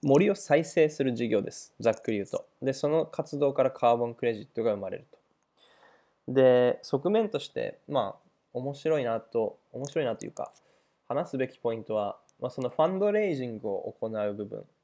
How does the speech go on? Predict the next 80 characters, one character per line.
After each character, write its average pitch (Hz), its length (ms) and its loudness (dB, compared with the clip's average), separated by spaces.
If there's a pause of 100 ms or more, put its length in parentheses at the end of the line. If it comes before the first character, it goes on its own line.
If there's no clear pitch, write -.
(160)
つ - 100 -8
ま 135 120 4
り 98 80 -6
そ - 120 -12
の 98 260 -10 (320)
木 - 180 0
を 110 160 4
植 107 100 0
え 107 40 0
る 104 280 -4
原 135 240 -2
資 - 140 -16
と 101 80 -6
な 98 100 -4
る 95 120 -4
お 95 40 -12
金 98 240 -10
を 95 160 -10 (360)
ど 131 80 0
こ 156 120 4
か 110 100 -6
か - 140 -6
ら 87 140 -6
発 - 240 -8
生 110 160 0
さ 107 100 -14
せ 113 80 -12
な 107 120 -8
く - 60 -20
ち - 100 -16
ゃ 104 40 -12
い - 40 -16
け - 100 -8
な 98 100 -8
い 92 60 -10
の 95 100 -18
で、 95 200 -8 (420)
そ - 120 -2
れ 180 80 6
は 165 80 4
ど 127 160 2
う 151 60 4
や 160 60 2
っ - 20 -8
て 143 420 -4
生 123 80 -6
み 127 120 -2
出 135 100 2
す 127 160 -8
の 113 140 -4
っ 110 40 -12
て - 80 -14
い 95 60 -8
う - 20 -14
と - 80 -14
こ - 140 -6
ろ 107 100 -4
で、 123 300 -4 (580)
今 175 140 0
回 127 160 6
は 101 100 4
エ 104 80 -2
ヌ 117 140 -2
エ 139 80 0
フ - 200 -14
テ - 160 -8
ィ 170 100 -2
ー - 40 -14
と - 80 -8
い 82 160 -8
う 85 40 -12
も 101 100 -10
の 101 100 -8
の 101 100 -12
発 - 300 -14
行 101 320 -2 (800)
を 117 100 -2
通 120 280 0
し - 100 -20
て、 117 300 -2